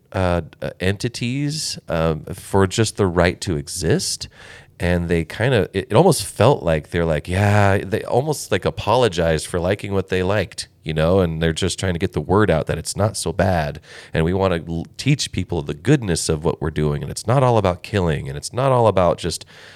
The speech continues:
um, taking a picture with a dead animal, you know, and they're really sensitive about the message that they're sending because they want everyone to appreciate this, this resource. You know, the land is a resource, not just the killing of things and har-, or harvesting of the meat. Like, just,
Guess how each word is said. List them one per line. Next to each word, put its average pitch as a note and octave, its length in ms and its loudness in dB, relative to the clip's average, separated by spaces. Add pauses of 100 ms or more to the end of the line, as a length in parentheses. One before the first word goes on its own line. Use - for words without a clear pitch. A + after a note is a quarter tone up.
(300)
um, C#2+ 640 -4
taking A#2 240 0
a F2 60 -2
picture - 360 -4
with E2 120 0
a D#2+ 60 -4
dead G2+ 200 2
animal, E2+ 460 -2 (340)
you F2 100 -2
know, F2+ 220 4
and E2+ 100 2
they're D#2 120 2
really C3 240 2
sensitive G2+ 580 -2
about D#2+ 200 -2
the - 60 -12
message E2 500 -4
that D2 160 -4
they're D2+ 120 -6
sending G#2+ 480 -4
because E2 360 -2
they F#2 120 -2
want A2+ 300 0
everyone A2+ 400 -2
to E2 80 -2
appreciate E2 640 -6
this, F2 240 -4 (840)
this G2 200 0
resource. - 540 -4 (200)
You - 100 -2
know, E2 140 2
the D#2+ 100 2
land G#2+ 240 4
is F2 100 0
a E2+ 60 -2
resource, F2+ 460 -2
not A#2 120 2
just F2+ 200 -4
the - 80 -10
killing F2+ 420 0
of D#2 160 -4
things E2+ 500 -4
and D#2 180 -4
har-, F#2 220 2
or D#2+ 120 -2
harvesting F2 560 -6
of D#2+ 120 -4
the D2+ 80 -8
meat. D#2+ 300 -6
Like, - 260 -6
just, - 380 -6